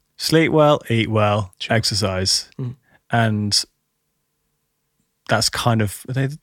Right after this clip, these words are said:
Speaker 1: I think that's it. General fundamental principles of just living well, it seems.
Speaker 2: Mm.
Speaker 1: Um, there's many reasons and many distractions, like I said, and, uh, it's more difficult than saying those three things. And I
Speaker 2: Mm.
Speaker 1: completely recognise that. I've struggled with it forever.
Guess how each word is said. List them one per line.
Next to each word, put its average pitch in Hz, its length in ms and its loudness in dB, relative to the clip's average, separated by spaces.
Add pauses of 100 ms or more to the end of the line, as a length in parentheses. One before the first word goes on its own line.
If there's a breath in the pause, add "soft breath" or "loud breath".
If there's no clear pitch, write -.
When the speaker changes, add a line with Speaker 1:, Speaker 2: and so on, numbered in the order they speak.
Speaker 1:
I - 40 -6
think 123 100 -2
that's 110 180 0
it. 98 180 -2 (420 loud breath)
General 127 340 4
fundamental 110 500 2
principles 101 600 -2
of 104 260 -2 (1600 soft breath)
just - 200 -4
living 110 380 2
well, 92 200 0
it 85 100 -4
seems. 85 340 -6
Speaker 2:
Mm. 135 200 -4 (840 loud breath)
Speaker 1:
Um, 120 420 4
there's 120 140 0
many 143 220 6
reasons 110 360 4
and 110 80 2
many 110 300 2
distractions, 107 520 0
like 101 120 0
I 98 40 -2
said, 107 380 0
and, 104 200 -4
uh, 107 120 -2
it's 113 260 -2 (200)
more 107 280 0
difficult 101 460 -2
than 104 120 -6
saying 98 280 0
those 95 180 0
three 98 160 -4
things. 90 440 -4
And 107 140 -2
I 104 40 -2
Speaker 2:
Mm. - 40 -14
Speaker 1:
completely 107 300 0
recognise 101 380 0
that. 104 260 -2
I've 110 100 -6
struggled 101 300 -2
with 98 120 -4
it 104 100 -6
forever. 92 300 -6